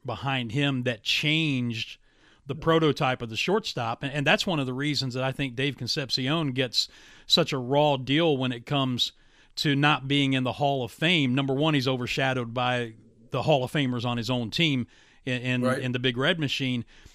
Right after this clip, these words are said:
Speaker 1: But I think he's being unfairly judged by what the shortstop position has become now as opposed to what it was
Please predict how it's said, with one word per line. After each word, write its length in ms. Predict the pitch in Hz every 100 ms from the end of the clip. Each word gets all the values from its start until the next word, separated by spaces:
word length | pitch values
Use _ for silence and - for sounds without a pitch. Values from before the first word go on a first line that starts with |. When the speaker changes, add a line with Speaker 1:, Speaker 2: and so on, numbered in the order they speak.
| - 147
Speaker 1:
But 100 | 147
I 100 | 214
think 240 | 196 143
he's 160 | 147 123
being 220 | 143 139
unfairly 580 | 139 127 156 147 135 123
judged 540 | 117 139 143 135 123
by 140 | 131
what 240 | 131 143 139
the 80 | 120
shortstop 560 | 156 147 - 147 123
position 460 | 135 127 139 - 120
has 220 | 139 127
become 460 | 127 120 143 135 123
now 500 | 135 160 156 127 117
as 260 | 139 131 120
opposed 440 | - 139 131 -
to 60 | 127
what 280 | 123 135
it 140 | 127 113
was 600 | 117 135 139 127 113